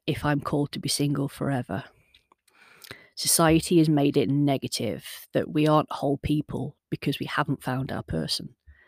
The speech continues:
Now, I know my fellow believers would argue that I'm never alone, as God is always with me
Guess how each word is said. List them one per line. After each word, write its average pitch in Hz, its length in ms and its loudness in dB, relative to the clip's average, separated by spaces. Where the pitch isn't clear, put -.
Now, 143 500 0
I 147 120 -4
know 139 200 0
my 147 160 4
fellow 143 360 2
believers 156 560 4
would 156 100 -2
argue 151 420 4
that 156 140 0
I'm 143 180 2
never 147 300 2
alone, 170 580 2
as 156 100 -6
God 156 180 2
is 147 140 2
always 147 340 0
with 156 180 0
me - 380 -4